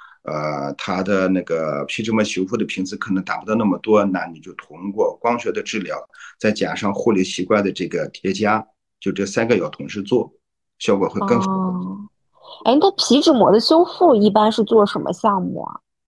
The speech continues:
Speaker 1: 行，我先把皮脂膜修复的前半部分这个，这个常用的一些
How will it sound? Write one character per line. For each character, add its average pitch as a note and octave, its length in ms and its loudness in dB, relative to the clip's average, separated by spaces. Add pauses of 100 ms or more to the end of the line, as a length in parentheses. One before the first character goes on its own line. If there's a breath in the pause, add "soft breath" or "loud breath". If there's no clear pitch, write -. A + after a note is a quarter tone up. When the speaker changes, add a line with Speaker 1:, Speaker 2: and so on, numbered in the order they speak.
(200)
Speaker 1:
行， C#3+ 240 4
我 G#2+ 160 6
先 B2 120 -2
把 B2 60 4
皮 - 120 -4
脂 C3 60 0
膜 C3+ 120 4
修 A#2+ 180 -4
复 A#2+ 60 -6
的 A2 80 -6
前 C3+ 200 -4
半 D3+ 160 4
部 A2 60 -4
分 G2+ 160 -2
这 G2 100 -6
个， E2+ 120 -8
这 G2 120 -6
个 E2 680 -4
常 A2 240 -2
用 D3+ 80 4
的 A#2+ 60 2
一 - 20 0
些 G2+ 100 -6